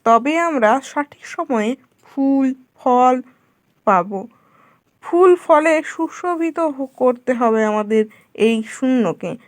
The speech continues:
তাই শূন্যেই আমাদের ধ্যান, জ্ঞান, সমস্ত কিছু বেছে নিতে হবে। এটাই উচিত। এই যে সুন্দর ফুল, তার অপরূপ শোভা চোখের সামনে দেখতে পাচ্ছি, নাসিকায় তার গন্ধ পাচ্ছি, হাতে স্পর্শ করে তার কোমলতা অনুভব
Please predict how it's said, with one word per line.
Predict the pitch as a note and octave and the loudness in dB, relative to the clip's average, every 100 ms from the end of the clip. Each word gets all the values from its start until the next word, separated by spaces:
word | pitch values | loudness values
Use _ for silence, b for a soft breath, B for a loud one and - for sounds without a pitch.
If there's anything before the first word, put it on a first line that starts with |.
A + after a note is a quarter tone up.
| b | b
তাই | G#3 G#3 G#3+ | -2 -2 -2
শূন্যেই | - - C4 C4+ C#4 C#4+ F4+ F#4+ - | -10 -10 -4 -2 0 0 0 -4 -2
আমাদের | D4 D4+ C#4 C4+ G#3+ | -2 -2 -2 -4 -4
ধ্যান, | A3+ G#3+ A3 A3+ | -6 -4 -2 -4
জ্ঞান, | G#3 G3 G#3 A#3 | -4 -4 -4 -6
সমস্ত | - C4 C#4+ C#4+ C#4 | -6 -4 -4 -6 -10
কিছু | A#3+ A#3+ G#3+ | -8 -6 -6
বেছে | F3+ - | -6 -6
নিতে | F#3 F3+ G#3 | -6 -6 -6
হবে। | G3+ F#3 - - B B B B - | -6 -6 -10 -14 B B B B -4
এটাই | A#3+ D4+ F4+ | 2 2 2
উচিত। | D4 - D#4 A3+ G#3+ - | -2 -2 -2 -2 -4 -2
এই | B3+ C#4 B3 | 0 2 0
যে | C4+ | -2
সুন্দর | B3 - C#4 C#4 C#4 C4+ | -4 -4 -4 0 0 0
ফুল, | - C4+ C4+ C#4 - b b | -2 -2 0 -4 -10 b b
তার | B3+ C4 C4 - A#3+ | 4 4 2 -4 -4
অপরূপ | B3+ D4 D4+ D4+ | -2 -2 -4 -6
শোভা | - - C#4+ C#4+ C4 | -8 -8 -6 -6 -6
চোখের | C#4 - D4 | -8 -6 -6
সামনে | - C#4 C#4+ E4+ | -6 -8 -8 -8
দেখতে | F4 E4+ - | -8 -8 -10
পাচ্ছি, | E4 D4 C#4 - - A#3+ - b b b _ _ _ _ _ _ _ _ B B B B | -4 -4 -4 -12 -12 -12 -12 b b b _ _ _ _ _ _ _ _ B B B B
নাসিকায় | B3 B3 - E4 F4+ E4+ E4 | -2 -2 -4 -4 2 2 2
তার | D4+ C#4+ | -2 0
গন্ধ | B3 B3 B3+ C#4+ | 0 0 -2 -4
পাচ্ছি, | F4 E4+ - - B3 | -2 -2 -4 -8 -6
হাতে | A#3 A#3+ A#3+ | -4 -4 -6
স্পর্শ | B3 _ A#3+ B3+ - D#4+ | -8 _ -2 -2 -4 -12
করে | D#4+ D#4+ D#4 | -6 -4 -2
তার | D4 C#4 C#4 | 0 0 0
কোমলতা | B3+ A#3+ B3 B3 B3+ | -4 -2 0 0 -2
অনুভব | A#3+ B3 B3+ | -2 -2 -2